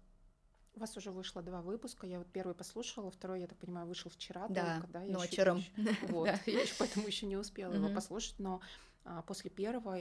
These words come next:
Speaker 1: я для себя очень, ну, важные, ценные
Speaker 2: Мгм.
Speaker 1: моменты отловила, да, как раз про чувство вины, что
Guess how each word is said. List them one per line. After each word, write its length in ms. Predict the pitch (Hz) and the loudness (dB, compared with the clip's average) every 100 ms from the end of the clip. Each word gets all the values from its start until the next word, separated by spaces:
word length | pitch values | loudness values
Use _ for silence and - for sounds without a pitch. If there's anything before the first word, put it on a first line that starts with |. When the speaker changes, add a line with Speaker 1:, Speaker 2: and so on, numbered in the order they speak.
| - | -4
Speaker 1:
я 340 | 165 180 180 | -2 0 0
для 120 | 175 170 | 0 -4
себя 340 | - 190 185 | -4 -2 -2
очень, 300 | 175 - 175 190 | -2 -4 -6 -4
ну, 140 | 175 | -4
важные, 340 | 175 175 165 | -4 -4 -6
ценные 320 | 170 180 175 170 | -6 -4 -4 -2
Speaker 2:
Мгм. 300 | 196 180 208 | 0 2 0
Speaker 1:
моменты 80 | 165 | -4
отловила, 540 | 160 165 165 190 226 | -8 -8 -6 -4 -4
да, 160 | 170 175 | -4 -6
как 200 | 170 - | -8 -10
раз 140 | 170 | -10
про 280 | - 160 156 | -8 -8 -8
чувство 320 | - 190 - | -10 -14 -10
вины, 400 | 175 170 180 233 247 | -6 -2 0 0 -2
что 380 | - 190 165 | -8 -12 -12